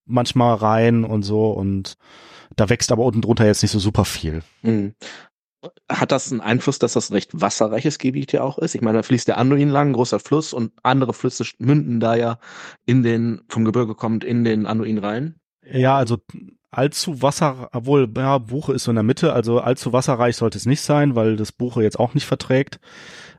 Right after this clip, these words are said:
Speaker 1: Aber so eine gewisse, also dass immer auch Wasser vorhanden ist, also so ganz, also trocken mag sie auch nicht. Das würde eigentlich deswegen auch ganz gut passen, so in der Mitte.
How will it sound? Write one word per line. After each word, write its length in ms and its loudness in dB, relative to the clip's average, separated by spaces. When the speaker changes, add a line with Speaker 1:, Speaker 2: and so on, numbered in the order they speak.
Speaker 1:
Aber 440 2
so 320 2
eine 180 4
gewisse, 640 4
also 200 0
dass 140 2
immer 240 4
auch 180 0
Wasser 220 2
vorhanden 380 0
ist, 140 -4
also 240 -2
so 180 -2
ganz, 360 -2
also 160 -4
trocken 320 0
mag 180 0
sie 100 -4
auch 160 0
nicht. 220 0
Das 220 -2
würde 260 4
eigentlich 580 2
deswegen 340 4
auch 120 0
ganz 200 0
gut 160 -4
passen, 380 -4
so 220 0
in 40 2
der 80 4
Mitte. 280 2